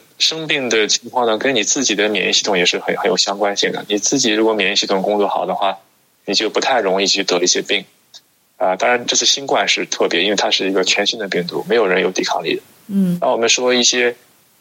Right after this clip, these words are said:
Speaker 1: 呃，已经有一些，一些跟我们，啊，这个人，这个人类共生的病毒很多很多十，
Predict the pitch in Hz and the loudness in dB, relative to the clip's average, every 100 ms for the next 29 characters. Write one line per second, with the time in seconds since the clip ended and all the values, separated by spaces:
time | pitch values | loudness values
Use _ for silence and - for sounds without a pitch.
0 | _ 110 107 104 123 151 127 104 117 - | _ 0 2 2 0 0 2 2 2 2
1 | 127 - 113 - 123 127 104 101 104 113 | 0 0 0 0 2 2 2 2 2 2
2 | - 104 95 92 95 107 98 95 98 - | 2 2 2 2 0 0 2 0 -2 -10
3 | _ _ 110 107 110 - 107 98 101 117 | _ _ -2 0 0 -4 -2 0 2 2
4 | 110 127 110 - 120 107 113 110 - 92 | 2 0 2 0 0 2 2 2 2 2
5 | 113 110 101 104 104 - | 2 2 2 2 4 2